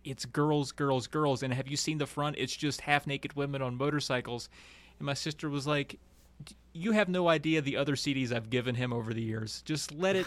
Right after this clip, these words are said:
just let it go." I remember my mom and, my mom and my sister getting in an argument so that I could have Aerosmith's Girls, Girls, Girls, and, or, I'm sorry, Motley Crue's Girls, Girls, Girls,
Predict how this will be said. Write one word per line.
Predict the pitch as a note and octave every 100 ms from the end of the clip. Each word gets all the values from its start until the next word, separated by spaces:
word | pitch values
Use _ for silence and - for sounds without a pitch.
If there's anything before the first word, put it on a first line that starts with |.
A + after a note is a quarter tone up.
| -
just | E3 D3+
let | D3+ G3
it | F#3 D#3
go." | C3+
I |
remember | C#3+ F3+
my | E3
mom | C#3+ D3 D3+
and, | D3
my | C#3
mom | C3+ D3
and | C#3+
my | C3
sister | - -
getting | C3 C#3+ D3+
in | C#3
an | C3
argument | B2+ B2+ B2+ A#2+ - - -
so | -
that | C#3+ -
I | C#3
could | D#3 C#3+
have | C3+ -
Aerosmith's | C3+ C3 B2+ C#3 B2+ -
Girls, | C3 C3+
Girls, | A#2+ C3 A#2
Girls, | B2 A#2+ A#2 - - - - - - _ C3
and, | B2 A#2+ -
or, | B2+ B2
I'm | C3
sorry, | B2+ A#2
Motley | C#3 -
Crue's | C#3 A2
Girls, | B2+ A#2+
Girls, | B2+
Girls, | A2 A#2+